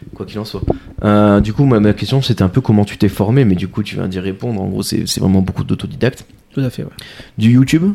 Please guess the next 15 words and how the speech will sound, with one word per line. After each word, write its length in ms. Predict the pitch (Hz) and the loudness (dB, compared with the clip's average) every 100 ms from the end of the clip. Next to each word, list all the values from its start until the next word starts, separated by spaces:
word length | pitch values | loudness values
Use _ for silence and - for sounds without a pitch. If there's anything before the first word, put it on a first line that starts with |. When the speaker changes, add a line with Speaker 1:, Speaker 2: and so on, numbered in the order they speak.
| - | 0
Speaker 1:
des 100 | 139 | -2
tutos 300 | 127 127 127 | 0 2 4
YouTube, 300 | 123 - 156 | 4 2 2
des 80 | 147 | 2
choses 160 | 143 | 0
comme 120 | 143 143 | -2 2
ça ? 120 | 156 | 4
Speaker 2:
Beaucoup, 400 | 165 170 - 175 | 4 2 -4 -6
beaucoup, 400 | 156 151 - 156 | -4 -6 -6 -8
beaucoup, 340 | 143 127 - | -8 -8 -8
beaucoup 280 | 139 127 - | -8 -6 -6
de 80 | 123 | -8
YouTube. 380 | 113 - 139 170 | -8 -4 -4 0
Speaker 1:
Ouais. 180 | 95 104 | 2 2
Speaker 2:
Euh, 400 | 120 117 113 110 | 0 -4 -4 -4